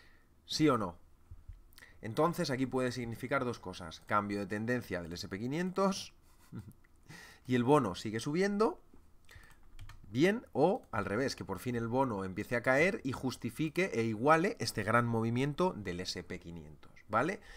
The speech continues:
Tenéis que empezar a pensar en diferentes niveles de pensamiento, en dos o tres niveles. Los instrumentos están conectados entre ellos y se correlacionan. Y los profesionales miramos todos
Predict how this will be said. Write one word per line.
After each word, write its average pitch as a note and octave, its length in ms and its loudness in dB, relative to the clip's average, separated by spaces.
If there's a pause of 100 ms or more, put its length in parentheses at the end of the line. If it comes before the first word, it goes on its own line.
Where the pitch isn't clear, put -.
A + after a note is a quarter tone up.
(160)
Tenéis C#3 240 0
que E3 80 0
empezar C#3 320 0
a C3 80 2
pensar C#3 340 2
en C3+ 100 0
diferentes A#2 480 -2
niveles A#2+ 400 -4
de G#2 100 -6
pensamiento, E2+ 680 -12
en F2+ 260 -8
dos C3 300 2
o G2 80 -6
tres G#2 240 -6
niveles. F2 640 -6 (800)
Los F#2+ 160 -8
instrumentos F3+ 680 -2
están F#2 280 -10
conectados C#3+ 680 2
entre F#2+ 380 -4
ellos F3 440 -2
y G2 300 -12
se - 220 -10
correlacionan. F#2+ 920 0 (720)
Y C3 300 -4 (360)
los F2 380 -14
profesionales F#2+ 840 -8
miramos G2 680 -8
todos G#2 400 -6